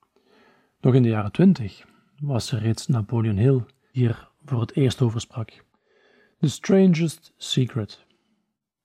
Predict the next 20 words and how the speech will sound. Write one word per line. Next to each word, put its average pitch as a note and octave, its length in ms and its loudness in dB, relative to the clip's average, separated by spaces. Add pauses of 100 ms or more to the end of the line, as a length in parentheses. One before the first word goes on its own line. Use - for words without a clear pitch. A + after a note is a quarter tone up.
(1040)
On C3+ 200 2
planet E3 340 2
Earth, D3 460 0 (160)
all D#3 260 2
across D3 320 0
the C#3 80 -2
globe, A#2 360 0 (480)
there B2+ 180 0
was A#2+ 180 -2
a B2 40 -4
secret B2 520 -4
to C3 80 -6
success. - 760 -12 (960)
The C3+ 80 -2
strangest B2 800 0
secret. - 680 -8 (920)
It D3+ 120 2
was D3+ 200 4
stated C#3+ 400 2
as, - 440 -4